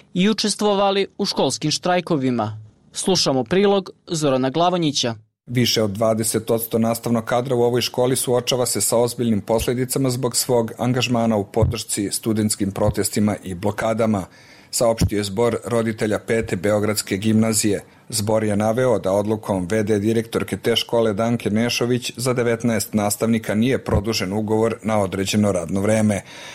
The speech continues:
Speaker 2: kao i da su četiri nastavnika suspendovana. Zbor roditelja Pete saopštio je da je promenjeno trinaest razrednih starešina od trideset dvoje,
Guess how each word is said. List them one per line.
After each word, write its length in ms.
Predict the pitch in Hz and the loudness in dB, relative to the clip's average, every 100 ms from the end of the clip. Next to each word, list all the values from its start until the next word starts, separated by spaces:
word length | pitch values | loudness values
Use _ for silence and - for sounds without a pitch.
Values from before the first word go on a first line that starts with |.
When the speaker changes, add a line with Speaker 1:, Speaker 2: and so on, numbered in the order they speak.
| - - | -20 -8
Speaker 2:
kao 180 | - 117 | -2 -2
i 40 | |
da 100 | 104 | -2
su 140 | - 101 | -4 -2
četiri 440 | - 113 120 107 | -2 -2 0 0
nastavnika 600 | 101 104 - 107 101 - | 0 0 0 0 0 -2
suspendovana. 800 | - 110 - 120 113 104 98 90 - - - - | -2 0 0 0 2 2 0 -4 -12 -20 -20 -8
Zbor 440 | 113 110 113 104 - | -2 0 2 2 0
roditelja 640 | 107 113 110 107 110 101 92 | 0 0 0 -2 -2 0 -2
Pete 420 | - 123 120 117 | 0 0 0 0
saopštio 580 | - 110 110 - 117 117 | 2 0 0 -2 0 2
je 60 | |
da 100 | 104 | 0
je 80 | 87 | -4
promenjeno 600 | - 117 117 117 110 90 - | -2 0 2 2 0 -2 -4
trinaest 540 | 117 113 117 98 - | 0 2 2 0 -2
razrednih 480 | 104 107 107 107 95 | 0 2 2 -2 -2
starešina 600 | - 92 110 - 117 107 | -2 0 2 2 0 0
od 80 | 87 | -2
trideset 440 | 107 107 107 98 | -2 0 0 -2
dvoje, 360 | 92 123 113 | -2 0 0